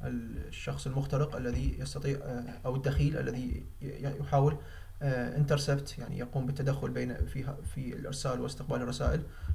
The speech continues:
آه، وحذف وإضافة الرسائل فيما بين أليس وبوب. فعادة نفترض أنه أكو عندنا فد نظام معين يقوم بإرسال الرسائل اللي هي السورس أو السندر إلى channel اللي هو وسط النقل اللي قد يكون سلكي أو لا سلكي،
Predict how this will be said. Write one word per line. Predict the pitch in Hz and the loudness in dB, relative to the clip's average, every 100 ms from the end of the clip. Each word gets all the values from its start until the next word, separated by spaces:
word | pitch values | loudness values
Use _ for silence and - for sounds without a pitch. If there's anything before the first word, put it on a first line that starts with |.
| - | 0
آه، | 139 127 | 0 0
وحذف | 123 139 143 139 | 4 8 8 6
وإضافة | 127 127 131 - | 4 2 2 0
الرسائل | 123 - 127 | -2 0 4
فيما | - 139 127 | 4 4 4
بين | 131 139 | 4 4
أليس | - 143 156 | 4 2 2
وبوب. | 123 - - - - | 0 -2 -4 -6 -8
فعادة | - 151 147 | 2 4 6
نفترض | 147 151 139 135 | 6 4 2 2
أنه | 135 139 139 | 2 2 0
أكو | 143 143 | 0 2
عندنا | 143 | 2
فد | 139 135 | 2 0
نظام | 127 156 131 | 4 4 4
معين | 135 139 147 - - - - - - | 4 2 2 -2 -8 -10 -10 -12 -4
يقوم | 139 143 143 | 2 6 6
بإرسال | 139 - 147 131 | 6 4 4 4
الرسائل | 127 131 120 139 | 4 2 2 2
اللي | 139 | 0
هي | 139 | 0
السورس | - 151 139 - - - | 2 2 2 0 0 0
أو | |
السندر | 127 - 143 131 139 - - - - - | 0 4 6 6 4 -2 -8 -10 -10 2
إلى | 147 139 | 8 8
channel | 139 151 135 - | 8 6 4 0
اللي | 131 131 | -4 -2
هو | 127 120 - | -2 -2 2
وسط | 143 143 | 2 2
النقل | 131 123 139 139 127 | -2 0 2 2 0
اللي | 135 | -4
قد | - - 139 | -4 -4 -4
يكون | - | -2
سلكي | 139 147 143 | -2 0 0
أو | 131 | 0
لا | 123 | 0
سلكي، | 123 - 139 | 0 -2 -2